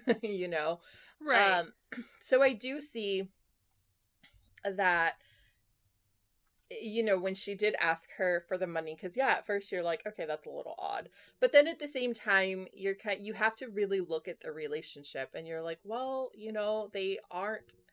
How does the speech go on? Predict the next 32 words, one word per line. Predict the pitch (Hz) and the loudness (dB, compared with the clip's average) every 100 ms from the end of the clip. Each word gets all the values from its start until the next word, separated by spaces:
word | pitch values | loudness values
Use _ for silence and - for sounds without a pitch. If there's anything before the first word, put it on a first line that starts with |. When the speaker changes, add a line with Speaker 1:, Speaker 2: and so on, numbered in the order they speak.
| _ _ _ _ _ - | _ _ _ _ _ -8
Speaker 1:
they | - 208 | 2 2
haven't | 208 220 254 190 | 4 2 2 0
really | 220 226 | 0 0
quite | - 196 190 | 2 0 0
established | - 190 180 175 170 - | -2 0 0 0 -4 -4
that | 160 156 | -8 -8
mother-daughter | 160 156 151 147 143 147 143 | -6 -2 -4 -4 -6 -8 -8
relationship | 139 147 - 151 143 156 - | -12 -12 -12 -14 -14 -16 -12
yet." | 147 143 139 - - | -6 -4 -4 -6 -4
And | 190 | -2
even | 254 311 403 | -2 -2 -2
if | 349 | -2
they | 240 233 | -2 -2
had, | - 170 156 147 | -2 0 0 -2
I | - 165 | -4 -4
still | - 175 160 | -4 -4 -6
think, | - 151 147 - | -8 -12 -12 -14
you | 165 160 | -14 -10
know, | 143 139 135 131 - _ _ _ _ - | -8 -8 -10 -14 -20 _ _ _ _ -8
um, | 165 156 147 139 139 175 _ _ _ _ - _ _ _ | -6 -6 -8 -16 -20 -20 _ _ _ _ -20 _ _ _
like | 180 185 | -4 -4
you | 196 190 | -4 -6
said, | - 170 143 147 | -2 0 -2 -6
you | 175 165 | -10 -6
know, | 151 143 | -6 -4
Beth | 160 156 - - 156 | -2 -2 -4 -20 -12
really | 160 160 151 | -10 -8 -6
does | 151 151 | -6 -6
kinda | - 160 156 | -8 -8 -8
see | - 160 156 | -8 -12 -6
that, | 156 160 | -6 -6
hey, | - 220 190 165 156 | -4 -2 -2 -4 -8